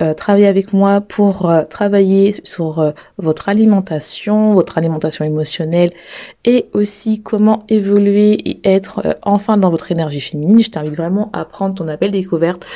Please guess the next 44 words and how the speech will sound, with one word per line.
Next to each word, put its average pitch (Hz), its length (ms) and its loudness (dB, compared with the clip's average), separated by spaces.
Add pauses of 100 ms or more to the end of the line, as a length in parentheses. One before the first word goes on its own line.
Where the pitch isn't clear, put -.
(540)
pour 277 340 0
voir 190 380 -4
si - 120 -6
on 190 60 0
peut 190 140 -4
travailler 226 360 2
ensemble. 160 600 -2 (100)
Et 175 60 -6
j'ai 175 120 2
de 160 120 2
plus 254 200 -2
en 247 120 0
plus 226 180 0
de 165 120 -2
personnes 208 680 -2
qui, 226 320 -2 (540)
euh, 160 80 2
sont 247 220 -2
intéressées 190 420 0
par 165 160 -2
mon 160 80 -6
programme, 165 400 0
donc 160 200 -2
n'hésitez 208 360 0
pas. - 240 -4 (340)
Sachez 202 480 0
que 233 100 -8
ça 190 160 -4
va 160 140 -2
bientôt 202 380 -2
augmenter. 196 580 2
J'ai 185 220 -2
eu 233 40 0
des 226 140 0
personnes 185 400 -2
qui 185 160 -4
m'ont 165 180 -4
dit « 160 220 -8 (520)
Alicia, 226 840 -2
attends 254 420 0
avant 214 260 2
d'augmenter, 202 840 -2
attends, 208 400 -2
attends. » 208 420 0